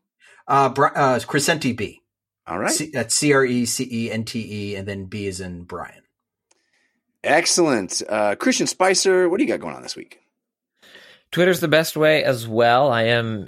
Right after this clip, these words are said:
Speaker 3: in town, so, uh, Saturday I ended up doing a spot at the Comedy Store. It was great fun, um, but that will be, that, those kinds of things will happen on Twitter if or when they are booked this week. It is at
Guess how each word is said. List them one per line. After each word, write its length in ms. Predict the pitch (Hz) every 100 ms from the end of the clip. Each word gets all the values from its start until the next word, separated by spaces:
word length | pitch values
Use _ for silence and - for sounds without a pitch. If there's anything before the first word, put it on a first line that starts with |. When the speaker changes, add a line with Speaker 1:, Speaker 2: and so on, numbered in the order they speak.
| -
Speaker 3:
in 240 | 120 120
town, 720 | - - 110 95 95 107 123
so, 680 | 113 - 90 92 90 90 85
uh, 680 | 90 92 87 85 80 78 73 -
Saturday 460 | - 107 101 92 90
I 120 | 90
ended 160 | 90
up 80 | 82
doing 160 | 90 87
a 20 |
spot 200 | - 90
at 60 | -
the 60 |
Comedy 380 | - 95 87 85
Store. 480 | - - 82 90 107
It 40 |
was 200 | 87 - _ -
great 240 | - 101
fun, 640 | - - 98 101 143 160 131 -
um, 500 | 98 92 90 90 87
but 220 | 78 87
that 160 | 95 85
will 80 | 95
be, 180 | 90 85
that, 240 | 92 85
those 160 | 107 98
kinds 240 | 101 95
of 100 | 85
things 220 | 92 87
will 100 | 87
happen 420 | 87 82 85 80 76
on 320 | 80 76 73
Twitter 500 | - - 85 80 78 -
if 180 | 87 -
or 80 | 78
when 220 | 80 80
they 120 | 78
are 120 | 73
booked 340 | 76 85 80 -
this 180 | 80 -
week. 220 | 92 -
It 80 | 78
is 140 | 73
at 280 | 82 76 -